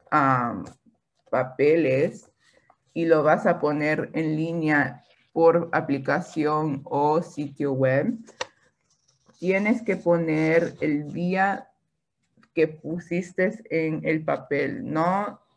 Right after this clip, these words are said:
el día que lo pones en línea. Entonces, si tú pusiste que lo hiciste, am, julio primero, vas a poner julio primero, aunque sea día diferente.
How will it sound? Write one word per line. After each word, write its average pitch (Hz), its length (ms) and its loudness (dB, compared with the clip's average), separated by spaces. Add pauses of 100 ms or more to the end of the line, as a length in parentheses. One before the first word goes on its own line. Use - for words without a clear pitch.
(140)
el 160 240 0
día 165 320 2
que 156 120 -2
lo 165 200 0
pones 139 480 -2
en 139 220 -2
línea. - 480 -6 (120)
Entonces, 147 720 -2
si 147 140 -6
tú 170 320 -6
pusiste 170 440 -2
que 139 500 -4 (360)
lo 156 160 2
hiciste, 160 880 2 (920)
am, 135 640 0 (220)
julio 190 580 2
primero, 170 720 2
vas 151 320 0
a 156 160 0
poner 135 440 2
julio 175 500 0
primero, 123 680 -4
aunque 151 360 -4
sea 139 600 -2 (240)
día 135 340 0
diferente. - 800 -6